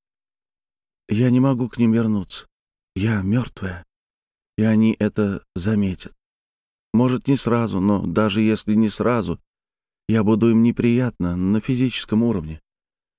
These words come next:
И я ничего не помню о них». «Ты говоришь о них, значит, у тебя есть мама и папа? Здорово уже». «Этого мало. Я ничего не помню.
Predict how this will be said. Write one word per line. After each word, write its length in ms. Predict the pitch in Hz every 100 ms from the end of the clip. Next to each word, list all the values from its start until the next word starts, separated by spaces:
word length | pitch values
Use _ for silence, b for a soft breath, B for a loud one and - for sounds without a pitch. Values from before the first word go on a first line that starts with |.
| _ _ _
И 60 | 104
я 380 | 95 92 98 95
ничего 540 | 98 101 101 - 110
не 120 | 117
помню 340 | 113 131 113 92
о 60 |
них». 320 | 85 78 - - _ _ _ _ _ _ _ _ _ _ _ _ _ _ _ _ _ -
«Ты 140 | 147
говоришь 680 | 147 160 165 165 - - - -
о 160 | - 120
них, 280 | 131 160 107
значит, 400 | 85 110 98 -
у 60 |
тебя 260 | 98 95 113
есть 320 | 117 117 -
мама 300 | 80 101 107
и 60 | 92
папа? 360 | 98 110 92 - _ _ _ _ _ _ _
Здорово 400 | 80 104 208 160
уже». 260 | 92 - - _ _ _ _ _ _
«Этого 320 | 101 98 101 107
мало. 440 | 113 107 92 92 _ _ _ _ _
Я 200 | 104 107
ничего 460 | 101 107 - 123 127
не 100 | 127
помню. 380 | 120 98 92